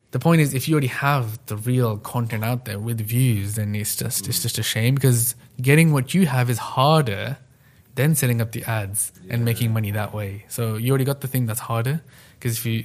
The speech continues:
Speaker 1: the other way is easier.
Speaker 2: There's so, there's so many people who I've not tapped into as well. Like, I'll get messages every day saying, "Oh, you know, I've just found you on YouTube."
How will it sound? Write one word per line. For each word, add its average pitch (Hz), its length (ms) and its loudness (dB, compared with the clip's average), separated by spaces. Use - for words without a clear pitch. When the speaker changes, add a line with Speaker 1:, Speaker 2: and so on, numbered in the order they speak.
Speaker 1:
the 123 100 -4
other 131 140 2
way 113 160 0
is 104 100 -6
easier. 120 360 -4
Speaker 2:
There's 110 140 0
so, 135 160 4
there's 123 220 4
so 127 160 4
many 127 120 8
people 123 260 2
who 104 100 8
I've 98 120 8
not - 440 2
tapped - 320 0
into 110 320 2
as 87 80 0
well. 101 180 6
Like, 87 140 2
I'll 87 80 0
get 92 160 -2
messages 92 340 0
every 87 160 -2
day 92 200 2
saying, 78 300 -2
"Oh, 104 200 2
you 87 120 0
know, 87 120 0
I've 87 80 -2
just - 180 -10
found 98 360 2
you 82 100 0
on 85 80 0
YouTube." 104 420 -2